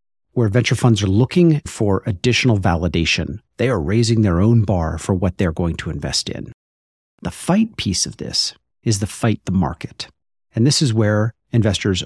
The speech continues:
are buoying their own portfolio with additional follow-on capital. And look, there's a part of this that is absolutely genuine. These are the companies that are doing well.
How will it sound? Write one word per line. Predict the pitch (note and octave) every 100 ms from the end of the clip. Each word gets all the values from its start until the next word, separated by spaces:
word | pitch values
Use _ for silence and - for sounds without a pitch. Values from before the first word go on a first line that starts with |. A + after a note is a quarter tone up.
| -
are | F2+ E2 E2 -
buoying | A#2+ G#2+ A#2+ A#2+
their | A2 G2+
own | G2+
portfolio | - B2+ - - G#2 E2+ B1+ E2+ - _ _ -
with | G2 -
additional | G#2 F2+ G#2+ - A2
follow-on | F#2 - F2 E2+ E2 E2
capital. | - - - - - - _ _ _ _ _ _ _ -
And | F#3+
look, | B2 F#2 -
there's | C3+ C3+ A#2
a | -
part | - A#2+
of | A#2+
this | G2+ F#2+ -
that | - F2
is | E2 -
absolutely | A2 G#2+ - - F2+
genuine. | F2+ D2 D2+ D2+ D#2 - _ _
These | G2 A#2 A#2
are |
the | A2+
companies | - G2 G2 F#2 E2+
that | G2+
are | F2+
doing | E2+ G#2 A2 G2
well. | D#2+ D2+ D2+ D2+